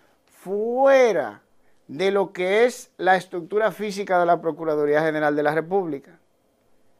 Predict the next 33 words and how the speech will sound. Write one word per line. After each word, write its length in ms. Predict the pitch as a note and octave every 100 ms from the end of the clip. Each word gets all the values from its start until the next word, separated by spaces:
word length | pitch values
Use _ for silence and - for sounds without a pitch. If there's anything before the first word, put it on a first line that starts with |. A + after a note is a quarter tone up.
| _ _ _
Es 80 | B2+
una 140 | E3
investigación 540 | G#3+ A3+ A#3 A3 G#3 G#3
que 60 |
tú 100 | E3
tienes 240 | D#3+ F#3+ F#3+
que 80 | G#3
ir 60 |
a 40 | G3+
hacer 200 | G#3 G3+
afuera 640 | E3+ - F3+ G#3+ G3+ F3
porque 240 | D#3 C#3 C#3
se 140 | C#3+
cometieron 480 | C#3 C#3 C3+ E3 F#3+
hechos 200 | E3+ C3
fuera, 400 | C#3+ F3 G3 D#3
tienes 180 | D3+ D3+
que 60 |
buscar 360 | D3 C#3+ D3+ D3
papeles 400 | C#3 - C#3+ D3
en 80 | C#3
los 120 | A2+
isoe, 760 | - F#3 A3+ A3+ G#3 F#3+ E3 - - _ -
tienes 220 | F3+ F#3+
que 80 | F#3
agarrar 520 | F3 D#3+ E3+ F3+ F3
y 20 |
buscar 300 | D#3 D3 F3
compra 280 | E3+ E3+ D#3+
y 40 |
contratación, 600 | D#3 D3+ D3 C3+ B2 F#3
etcétera, 380 | F3 D3 E3+ D#3+
etcétera. 440 | B2+ B2 G#2+ G#2+